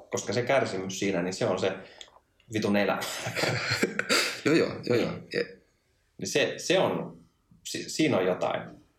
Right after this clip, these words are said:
Speaker 1: si-, siinä on jotain, tota, semmoista haastetta, mitä,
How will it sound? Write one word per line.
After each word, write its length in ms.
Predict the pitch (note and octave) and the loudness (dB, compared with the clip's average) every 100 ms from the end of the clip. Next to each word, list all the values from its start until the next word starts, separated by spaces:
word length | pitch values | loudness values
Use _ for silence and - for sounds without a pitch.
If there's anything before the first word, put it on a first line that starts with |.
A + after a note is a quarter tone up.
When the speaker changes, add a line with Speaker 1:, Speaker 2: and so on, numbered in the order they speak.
| _ - | _ -6
Speaker 1:
si-, 240 | C#3+ A#2+ | -2 0
siinä 220 | - B2 | 0 2
on 60 | F#2+ | 2
jotain, 340 | F#2+ D#2+ E2+ - - | 2 0 -2 -6 -12
tota, 360 | E2+ E2 E2+ - _ - - - _ _ _ _ _ _ _ _ - | -8 -8 -8 -12 _ -20 -20 -20 _ _ _ _ _ _ _ _ -14
semmoista 420 | F#2+ F2+ - G2 | -10 -8 -6 -2
haastetta, 500 | G2 F2+ - - - | 0 0 -4 -10 -10
mitä, 280 | E2 - | -8 -8